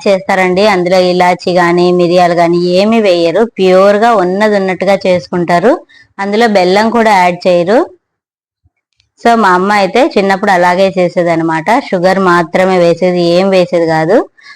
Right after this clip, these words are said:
ఆ టేస్ట్ అంటే మాకు చాలా ఇష్టం అన్నమాట. So నేను ఇంకా ఆ జున్ను పాలు అయితే బాటిల్లో అవి గిన్నెలో పోసేసి ఇంకా స్టవ్ మీద అయితే పెట్టేశాను. ఎక్కువ హైలో కాకుండా మరీ లోలో కాకుండా మీడియం ఫ్లేమ్లో పెడితే సరిపోతుందండి.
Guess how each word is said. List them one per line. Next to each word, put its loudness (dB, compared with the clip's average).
ఆ 0
టేస్ట్ 0
అంటే 0
మాకు 0
చాలా 0
ఇష్టం -2
అన్నమాట. -2
So -2
నేను 0
ఇంకా 0
ఆ -10
జున్ను -4
పాలు 0
అయితే 0
బాటిల్లో 0
అవి 4
గిన్నెలో 2
పోసేసి -2
ఇంకా 2
స్టవ్ -2
మీద 2
అయితే 0
పెట్టేశాను. -2
ఎక్కువ 0
హైలో 0
కాకుండా -2
మరీ 0
లోలో 2
కాకుండా -2
మీడియం -2
ఫ్లేమ్లో -2
పెడితే -2
సరిపోతుందండి. 0